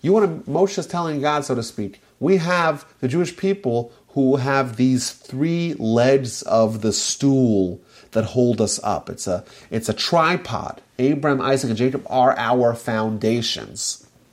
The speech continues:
And if you have a shaky foundation, then obviously you're less likely to be prosperous and to flourish.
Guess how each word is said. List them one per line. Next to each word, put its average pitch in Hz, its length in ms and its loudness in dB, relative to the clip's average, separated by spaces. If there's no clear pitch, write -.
And 117 100 -2
if 123 140 -6
you 156 220 2
have 196 420 2
a 123 100 2
shaky 208 540 2
foundation, 147 1000 -2
then 120 140 -2
obviously 123 440 0
you're 123 260 0
less 110 340 0
likely 101 380 -4
to 107 420 -6
be 101 520 -4
prosperous - 760 -6
and 98 300 -8
to 101 240 -4
flourish. 147 720 -2